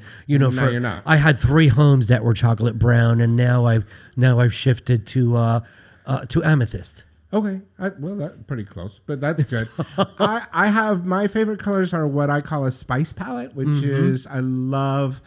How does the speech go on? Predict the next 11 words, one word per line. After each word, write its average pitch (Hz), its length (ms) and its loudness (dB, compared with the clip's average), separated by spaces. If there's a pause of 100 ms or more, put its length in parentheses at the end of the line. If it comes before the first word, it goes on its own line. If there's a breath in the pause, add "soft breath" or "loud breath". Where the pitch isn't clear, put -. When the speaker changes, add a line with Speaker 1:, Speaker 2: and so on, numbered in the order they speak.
(420 soft breath)
Speaker 2:
olive 113 300 -4
green. 185 480 -2
Speaker 1:
Warmth. 143 340 2
Speaker 2:
I 123 60 -2
love 123 560 -2
curry. 165 500 -4
I 117 80 -6
love 104 300 -4
thyme. 160 720 -6
I 110 100 -8
love, 107 500 -6